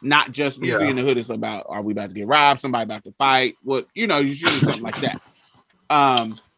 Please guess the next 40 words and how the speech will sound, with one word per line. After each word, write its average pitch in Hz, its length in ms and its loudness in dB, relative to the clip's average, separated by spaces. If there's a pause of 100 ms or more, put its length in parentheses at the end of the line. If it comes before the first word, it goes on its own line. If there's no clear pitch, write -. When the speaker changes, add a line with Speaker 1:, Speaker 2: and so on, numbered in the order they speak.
(340)
Speaker 1:
but, 143 440 2 (1500)
you 247 120 4
know, 175 260 4
men 160 540 4
who 147 300 0
are 139 120 2
being 131 400 -2
weird, 127 320 2
like, 113 200 -6 (460)
you 202 140 -4
know, 123 320 0 (300)
am 143 140 0
I 151 100 4
be-, 143 200 -4
men 151 380 -2
who 147 160 0
make 127 260 -2
you 117 80 -6
feel 113 240 -4
unsafe? 104 380 -10
I'm 135 140 -2
paying 151 220 -2
attention 131 360 -6
to 110 60 -8
shit - 180 -12
like 104 220 -12
that. 110 180 -10 (240)
But 135 140 -2
now 160 420 4
I'm 123 180 -2
paying 123 260 2
Speaker 2:
Mm-hmm. 127 100 0
Speaker 1:
attention 139 320 -4
to, 113 320 -4 (540)
you 202 140 -4
know, 120 340 2 (280)
mass 160 360 2
shooting 202 300 -2
shit. - 280 -6
Like, 82 260 -8